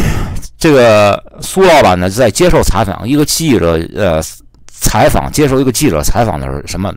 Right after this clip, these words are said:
啊？他说什么？最主要，他们的 target customer，就他，他们就是说，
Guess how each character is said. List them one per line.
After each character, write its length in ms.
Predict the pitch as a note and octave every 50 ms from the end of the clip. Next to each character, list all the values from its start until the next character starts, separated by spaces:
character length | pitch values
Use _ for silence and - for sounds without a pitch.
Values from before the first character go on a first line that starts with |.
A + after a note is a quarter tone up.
| - -
啊？ 220 | - G#2 F2 D#2+ - - - -
他 200 | - - F#3+ F3+
说 140 | G#3 G3+
什 60 | E3 C#3+
么？ 160 | A2 G#2 G#2 - - _ - -
最 400 | - - - - - B3+ A#3+ D#3+
主 240 | - - D2+ C#2+
要， 160 | G2 D3+ E3 - - - - - - - - - -
他 320 | - - - G3+ G#3+ A3 A3+
们 120 | G3 C3
的 100 | G#2 -
target 640 | - - - - - D#3 E3 D#3+ C#3+ B2 G2 D2 C2 - - - - - -
customer， 500 | - - C#3+ C#3 C3+ - - G#2+ F#2+ D2+ - - -
就 100 | - A2+
他， 360 | - - - G3 G3+ G3+ F3 - B2+ A#2
他 200 | - - - F3
们 140 | F#3+ F3+ C3+
就 140 | G#2 A2 A2+
是 80 | G#2 A2
说， 120 | G#2+ -